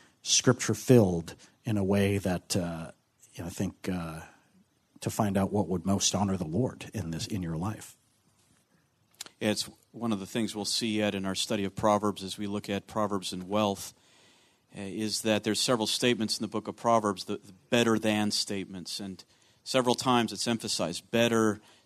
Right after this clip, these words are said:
Speaker 2: to be a poor man and to have integrity than to be a rich man i-, in, in ri-, unrighteousness and things of that nature. And we have to trust, again, that it will be better to live in a poor neighborhood. It will be better to have,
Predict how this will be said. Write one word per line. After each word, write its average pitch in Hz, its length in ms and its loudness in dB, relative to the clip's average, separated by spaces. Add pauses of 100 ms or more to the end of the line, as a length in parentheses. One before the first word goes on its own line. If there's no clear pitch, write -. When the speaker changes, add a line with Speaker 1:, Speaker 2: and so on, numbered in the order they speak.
Speaker 2:
to - 80 -12
be 104 180 0
a 92 60 -2
poor 117 360 0
man 95 540 -4 (800)
and 104 140 -8
to 101 60 -8
have 107 160 0
integrity 104 720 -2 (440)
than 104 440 0 (180)
to - 120 -14
be 101 120 -4
a 95 60 -4
rich 98 260 -6
man 90 340 -6 (520)
i-, - 40 -12
in, 95 500 -6 (200)
in 98 180 -10
ri-, 98 220 -2
unrighteousness 101 1000 -2
and 95 240 -8
things 110 240 0
of 92 80 -6
that 101 200 2
nature. 107 420 -2
And 98 180 -4 (960)
we 127 220 4
have 156 180 8
to - 80 -6
trust, - 380 2
again, 131 460 0
that 120 160 2
it 120 140 2
will 120 140 -4
be 110 140 -2
better 110 360 2
to 120 200 -4
live 107 280 -2
in 107 80 -2
a 90 60 -6
poor 120 340 0
neighborhood. 117 640 -2
It 92 160 -10
will 98 100 -10
be 98 120 -6
better 110 380 0
to 107 120 -8
have, 107 460 -2